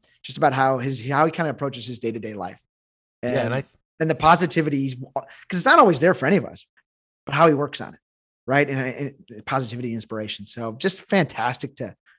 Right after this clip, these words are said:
Speaker 1: connect with him again, and hopefully we'll be seeing him soon, you know?
Speaker 2: Yeah. And I'll say, I'll finish with this. Golf related, we go really deep into his first and only round shooting under par.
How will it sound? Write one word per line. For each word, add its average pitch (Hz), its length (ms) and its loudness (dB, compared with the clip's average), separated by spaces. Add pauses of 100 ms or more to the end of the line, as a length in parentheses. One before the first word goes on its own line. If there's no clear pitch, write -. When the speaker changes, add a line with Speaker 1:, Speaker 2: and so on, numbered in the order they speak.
Speaker 1:
connect 170 280 4
with 151 100 0
him 135 140 -2
again, 120 360 -6 (500)
and 123 360 -6 (340)
hopefully 147 300 -2
we'll 131 100 0
be 123 80 -4
seeing 135 260 -6
him 113 100 -6
soon, 139 300 -10 (280)
you 107 100 -6
know? 104 80 -4
Speaker 2:
Yeah. 98 180 -4 (420)
And 120 200 -4
I'll 139 160 -2
say, 143 320 0
I'll 123 120 -4
finish 135 340 -4
with 101 140 -8
this. 98 280 -6 (120)
Golf 147 400 -2
related, 87 500 -4 (960)
we 113 200 -6
go 147 160 2
really 143 380 0
deep 110 460 -6
into 98 840 -6 (840)
his 110 280 -10
first 139 460 -4
and 127 100 -2
only 110 240 -4
round 95 420 -4
shooting 98 300 -6
under 92 200 -6
par. 78 380 -8